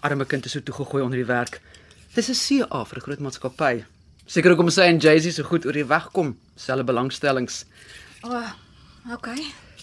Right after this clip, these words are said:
Speaker 1: Jay-Z sê jy's 'n duikinstrukteur. Julle klompie maak mos nie eintlik geld nie.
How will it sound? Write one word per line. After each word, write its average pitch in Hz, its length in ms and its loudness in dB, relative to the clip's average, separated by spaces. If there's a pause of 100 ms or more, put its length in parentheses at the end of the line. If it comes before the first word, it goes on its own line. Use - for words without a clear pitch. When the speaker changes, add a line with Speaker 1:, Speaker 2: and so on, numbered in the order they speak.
(640)
Speaker 1:
Jay-Z 330 340 4 (140)
sê 226 340 0
jy's 160 300 -2
'n 120 240 -2 (440)
duikinstrukteur. - 1300 -8 (760)
Julle 135 220 6
klompie 131 320 0
maak 123 240 -2
mos 143 120 -8
nie 202 80 -2
eintlik 139 200 -6
geld - 320 -10 (120)
nie. - 120 -16